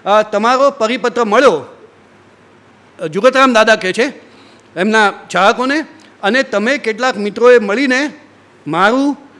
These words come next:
જગતિયો કરવાની યોજના ઘડી છે, તે ઉપરથી સમજાયું. જીવતે જગતિયો એટલે જીવતે જીવ, મારા અંતિમ સંસ્કાર કરવા, અ, ની તમે યોજના ઘડી છે, મને સમજાયું. અને એને કારણે મને પણ સમજાયું,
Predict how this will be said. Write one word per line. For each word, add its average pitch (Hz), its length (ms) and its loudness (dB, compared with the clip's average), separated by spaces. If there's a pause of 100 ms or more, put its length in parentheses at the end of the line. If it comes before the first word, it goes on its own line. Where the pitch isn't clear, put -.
(160)
જગતિયો 302 640 2
કરવાની 233 540 2
યોજના 202 420 -2
ઘડી 185 280 -4
છે, 254 260 -2 (680)
તે 208 140 2
ઉપરથી 208 520 0
સમજાયું. 160 520 -2 (560)
જીવતે 220 400 -2
જગતિયો 247 460 0
એટલે 247 180 2
જીવતે 208 360 2
જીવ, 240 200 -2
મારા 214 240 0
અંતિમ 214 280 -4
સંસ્કાર 240 340 2
કરવા, 214 380 4 (360)
અ, 196 160 6
ની 220 160 2
તમે 202 260 0
યોજના 196 360 2
ઘડી 196 240 -2
છે, 220 140 0
મને 196 220 -2
સમજાયું. 226 480 2 (440)
અને 190 220 2
એને 196 160 2
કારણે 220 320 0
મને 196 240 4
પણ 277 180 4
સમજાયું, 220 480 4